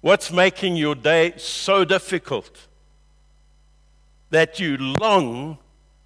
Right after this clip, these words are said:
to be released from that burden, that challenge, that fire?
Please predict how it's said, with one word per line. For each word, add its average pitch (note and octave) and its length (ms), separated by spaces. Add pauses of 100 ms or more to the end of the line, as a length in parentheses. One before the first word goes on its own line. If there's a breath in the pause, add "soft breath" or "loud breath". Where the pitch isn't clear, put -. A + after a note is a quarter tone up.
(720)
to E3 160
be C#3+ 180
released C3+ 680 (540)
from B2 300
that A#2+ 280
burden, G#2 460 (680)
that A#2 240
challenge, G#2 640 (1600)
that G#2 200
fire? F#2+ 360